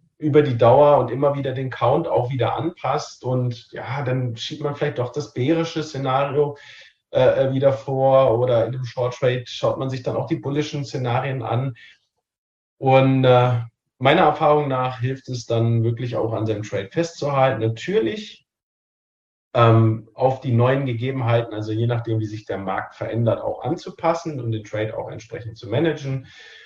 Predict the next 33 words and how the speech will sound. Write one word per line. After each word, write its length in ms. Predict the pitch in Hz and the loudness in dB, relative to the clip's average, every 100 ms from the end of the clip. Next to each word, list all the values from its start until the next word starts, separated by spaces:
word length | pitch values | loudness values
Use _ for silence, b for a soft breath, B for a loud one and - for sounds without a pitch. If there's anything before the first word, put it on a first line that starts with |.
| B B _ - | B B _ -2
Auch 240 | 127 139 - | 4 4 4
gelegentlich 600 | 131 135 139 127 117 113 | 0 2 0 -2 -2 -2
mal 160 | 98 | -4
Teilgewinne 680 | - 123 175 180 165 165 160 | -2 2 2 2 2 2 2
mitzunehmen, 640 | 156 151 - 143 139 143 | -4 -6 -8 -6 -2 -2
wo 120 | 127 117 | -2 -2
Teilgewinne 560 | 131 123 120 113 95 | -2 -2 -2 -2 -4
auch 120 | - | -8
angelaufen 680 | - 170 175 143 139 135 135 | -4 0 2 4 4 4 -2
sind, 260 | 120 120 113 | -2 -2 -2
damit 260 | 104 110 | -4 -6
man 120 | 110 - | -6 -8
einfach 240 | 101 107 | -8 -6
auch 140 | 73 - | -8 -8
das 180 | 104 | -8
Risiko 460 | 113 139 165 165 147 | -2 0 0 -2 -2
raus 400 | 123 123 123 - | 2 2 2 0
hat, 260 | 113 110 110 | 0 0 -2
mal 140 | 104 | -4
den 120 | 110 | -4
Stopp 260 | 113 151 147 | 0 0 2
auf 180 | 143 - | 0 0
den 220 | 117 - - | -8 -10 -8
Entry 440 | 143 151 147 127 | -6 -6 -6 0
oder 400 | 113 107 107 113 - | 2 2 0 -6 -8
auf, 180 | 113 - _ | -10 -10 _
oder 220 | - 113 110 | -10 -2 0
in 100 | 131 | 0
den 120 | 127 | 0
Gewinn 280 | 113 143 160 | -2 -2 -4
zu 160 | - | -10
ziehen. 440 | 123 131 127 127 B B B B | -12 -8 -6 -6 B B B B
Äh, 120 | - | -2